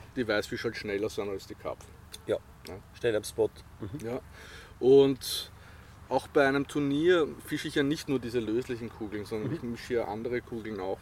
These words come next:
Speaker 1: dazu. Ähm, aber zum Aktivieren eines Futterplatzes macht das eben am meisten Sinn,
Speaker 2: Mhm.
Speaker 1: aus meiner Sicht,
Speaker 2: Mhm.
Speaker 1: wenn nicht zu viele Weißfische drin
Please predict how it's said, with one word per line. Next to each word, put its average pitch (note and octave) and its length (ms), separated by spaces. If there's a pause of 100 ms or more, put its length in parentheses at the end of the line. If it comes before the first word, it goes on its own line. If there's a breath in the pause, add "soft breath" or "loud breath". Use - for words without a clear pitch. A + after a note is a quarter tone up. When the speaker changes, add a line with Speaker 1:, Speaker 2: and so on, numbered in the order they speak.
Speaker 1:
dazu. C#3+ 440 (920 loud breath)
Ähm, A2+ 460 (260)
aber A#2 320
zum C#3 180
Aktivieren C3 600
eines B2 200
Futterplatzes - 760
macht G2+ 220
das F2+ 200
eben F#2+ 220
am F2+ 120
meisten - 400
Sinn, A2 200
Speaker 2:
Mhm. - 100
Speaker 1:
aus - 100
meiner F2+ 320
Sicht, - 220
Speaker 2:
Mhm. A#2 120
Speaker 1:
wenn A#2+ 140
nicht C#3+ 180
zu C#3 140
viele A2 300
Weißfische - 480
drin - 200